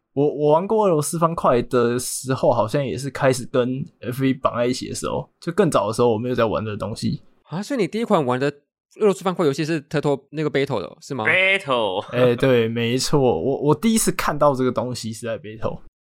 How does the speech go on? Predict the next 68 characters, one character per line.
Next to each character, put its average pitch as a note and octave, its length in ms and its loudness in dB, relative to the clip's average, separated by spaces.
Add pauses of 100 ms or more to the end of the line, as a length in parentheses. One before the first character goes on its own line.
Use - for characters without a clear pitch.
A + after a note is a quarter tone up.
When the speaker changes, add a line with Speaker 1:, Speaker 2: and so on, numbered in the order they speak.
(200)
Speaker 1:
然 A#2+ 120 2
后 C3+ 460 4 (220)
再 G#3 120 6
更 F#3 140 4
早 G#2 160 2
就 A#2 60 -2
没 G2 160 -4
有。 G#2 240 -2
然 A2+ 100 0
后 D#3 400 4 (340)
贪-， F#3 220 2
讲 C#3 160 2
贪 F#3 160 2
食 E3 160 0
蛇 C3 240 4
很 B2+ 240 0
好 A#2+ 220 -2
笑 B2+ 140 4
的 B2 80 4
地 A#2+ 100 0
方 A#2+ 160 -2
是， A2+ 200 -2 (420)
我 B2+ 100 -6
开 G#3 180 2
始 F3 100 4
玩 A#2+ 160 2
贪 D3 200 2
食 F#2+ 180 -6
蛇 A2 220 0
是 C3+ 140 -6
在， A#2 340 2 (840)
呃， G2 300 -4
就 G#3 120 2
可 E3 140 2
能 B2+ 100 4
人 C3 100 -2
家 D#3+ 140 2
国 B2 240 0
小 G#2+ 140 0
的 F#2 60 -4
时 G#2+ 60 -2
候 A2 80 0
在 A#2 120 4
玩 F#2+ 120 -2
贪 A2+ 200 -2
食 - 140 -10
蛇 D#2+ 180 -10
嘛， - 200 -14
因 C3+ 60 -12
为 D3 80 -10
那 D#3 100 -8
个 C3+ 60 -2
时 B2+ 80 0
候 A#2+ 160 4
大 A#2+ 180 0
部 B2 100 -2
分 A#2+ 160 0
是 A#2+ 80 -4
那 A#2 60 0
种 - 160 0
翻 A#2 200 -4
盖 A2+ 160 0
式 A2 180 -6
手 - 180 -8
机， G#2+ 220 -6
里 - 100 -10
面 A#2 160 -8
会 A2+ 360 0